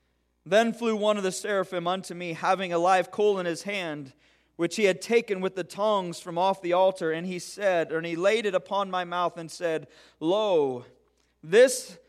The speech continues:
hath touched thy lips, and thine iniquity is taken away,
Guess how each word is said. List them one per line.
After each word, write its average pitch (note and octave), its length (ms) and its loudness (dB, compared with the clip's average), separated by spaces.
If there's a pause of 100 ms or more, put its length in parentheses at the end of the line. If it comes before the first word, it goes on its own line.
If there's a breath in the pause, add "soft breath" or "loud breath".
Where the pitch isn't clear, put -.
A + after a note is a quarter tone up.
(160 soft breath)
hath F#3 240 -2
touched - 340 -4
thy G3+ 160 2
lips, F3+ 400 0
and E3 160 -8
thine E3+ 180 -2
iniquity E3+ 600 -4
is D#3 180 -6
taken G#3 360 -8
away, B2 600 -6